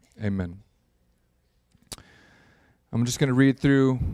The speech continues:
verses five to ten, and then we'll back up through it. "This is the message. This is the message we have heard from him and proclaimed to you,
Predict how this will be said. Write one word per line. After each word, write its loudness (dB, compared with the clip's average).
verses -8
five -2
to -8
ten, -2
and -4
then -2
we'll -2
back -4
up -6
through 0
it. -4
"This 4
is -6
the -2
message. -4
This 2
is -4
the -4
message -4
we 2
have 2
heard 4
from -2
him 0
and -8
proclaimed -2
to -4
you, 2